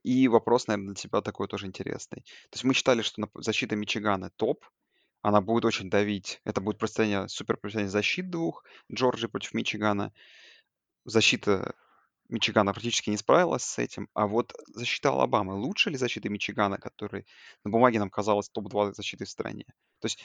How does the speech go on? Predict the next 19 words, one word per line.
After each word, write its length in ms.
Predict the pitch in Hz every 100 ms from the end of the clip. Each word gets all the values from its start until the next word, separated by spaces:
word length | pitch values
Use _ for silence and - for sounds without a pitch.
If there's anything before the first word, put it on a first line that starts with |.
| -
смогут 360 | 139 175 180
ли 60 | 120
они 180 | 117 113 -
опять 200 | 113 -
повторить 320 | - 110 127
также 260 | 117 104 101
вторую 400 | - 104 104 98 - _
игру 200 | - 107
подряд 340 | 104 101 104 95
давить, 460 | 101 107 127 - _ _ _ -
не 120 | 104
давать 260 | 104 104 95
Беннету 420 | 110 104 98 101
играть? 420 | 95 104 107 - _ _ _ -
Или 240 | 113 110
все-таки 500 | 107 - 120 107 -
тут 300 | - 107 - _ _ _ _ _ _ _ _ -
тоже 240 | 131 113 101
ждем? 240 | 95 98